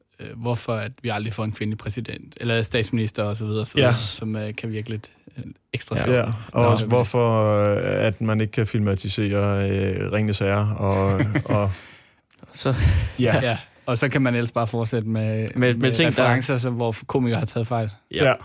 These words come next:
Speaker 1: Ja. Ja, helt sikkert, det er en, en, en, en god anbefaling. Så de to, øh, øh, ting fra dig.
Speaker 2: Ja, det synes jeg,
Speaker 1: Skide
Speaker 2: øh,
Speaker 1: godt.
Speaker 2: kunne være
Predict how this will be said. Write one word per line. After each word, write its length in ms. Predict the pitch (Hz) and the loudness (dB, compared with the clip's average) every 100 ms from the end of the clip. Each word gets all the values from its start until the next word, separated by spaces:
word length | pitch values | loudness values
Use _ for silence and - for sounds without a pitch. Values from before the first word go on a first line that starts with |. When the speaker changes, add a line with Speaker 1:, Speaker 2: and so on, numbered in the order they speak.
| - | -8
Speaker 1:
Ja. 140 | 120 107 _ _ - | -6 -6 _ _ -2
Ja, 80 | 131 | 0
helt 160 | 170 | 2
sikkert, 220 | 151 135 | 0 0
det 80 | 147 | 0
er 40 | 139 | 0
en, 160 | 135 | 0
en, 220 | 127 123 - | -4 -6 -6
en, 280 | 120 135 - - | -8 -8 -12 -10
en 60 | 127 | -6
god 140 | 143 | -2
anbefaling. 420 | 135 131 131 135 - _ _ _ - | -2 -4 -4 -6 -10 _ _ _ -4
Så 100 | 139 | 0
de 140 | 165 | 0
to, 360 | - 175 160 139 | 2 2 2 2
øh, 380 | 139 135 135 - | 2 -2 -4 -8
øh, 260 | 107 131 127 98 92 - | -8 -8 -8 -10 -12 -4
ting 200 | 151 143 | -4 -2
fra 160 | 139 | -2
dig. 100 | 147 - - | -4 -6 0
Speaker 2:
Ja, 140 | 151 147 | 0 2
det 120 | 151 | 2
synes 200 | 127 170 | 2 2
jeg, 80 | 175 - _ - | 0 -2 _ -8
Speaker 1:
Skide 200 | - 127 | 0 2
Speaker 2:
øh, 60 | |
Speaker 1:
godt. 100 | 185 | 2
Speaker 2:
kunne 100 | 135 | 0
være 260 | 110 110 | 0 0